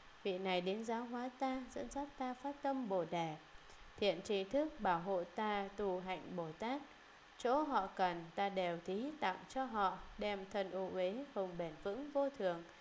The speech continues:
Bốn đại giả hợp hư vọng này đổi lấy pháp thân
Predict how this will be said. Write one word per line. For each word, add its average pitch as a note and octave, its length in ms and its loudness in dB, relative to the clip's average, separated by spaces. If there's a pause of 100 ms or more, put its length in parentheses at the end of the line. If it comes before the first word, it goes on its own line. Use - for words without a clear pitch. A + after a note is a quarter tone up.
(300)
Bốn C4 300 2
đại A3+ 260 2
giả F3 220 -2
hợp E3+ 320 0
hư C4+ 160 0
vọng - 220 4 (140)
này D#3+ 260 0 (140)
đổi E3 200 2
lấy F3 440 0
pháp C#4+ 160 2 (100)
thân G3 280 -2